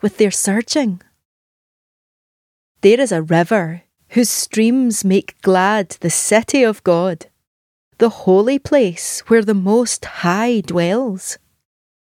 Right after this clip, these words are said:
God is within her. She will not fall. God will help her at break of day. Nations are in uproar. Kingdoms fall.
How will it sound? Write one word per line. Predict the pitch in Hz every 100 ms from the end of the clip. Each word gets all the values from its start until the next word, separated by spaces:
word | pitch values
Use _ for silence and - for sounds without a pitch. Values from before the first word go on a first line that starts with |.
| _ -
God | 208 220 247 - - _ _ _ -
is | 180 -
within | 175 165 151 165 175
her. | 170 156 _ _ _ _ _ _ -
She | - - 208 220
will | 170 147
not | 147 147 147 160 185 -
fall. | - 160 160 160 160 _ _ _ _ _ _ _ _ _
God | 196 175 208 196
will | 170 165
help | - 165 196 -
her | 269 196 160 _ _ -
at | 190 - -
break | 185 185 226 269
of | 240 185
day. | 185 180 247 190 170 _ _ _ _ _ _ _ _ -
Nations | 170 202 247 233 269 262 262 254 - -
are | 185
in | 175 170 - _ -
uproar. | 175 - 190 185 165 180 _ _ _ _ _ _ _ -
Kingdoms | - - 214 262 277 269 226 175 165 165
fall. | - - 180 185 254 208 165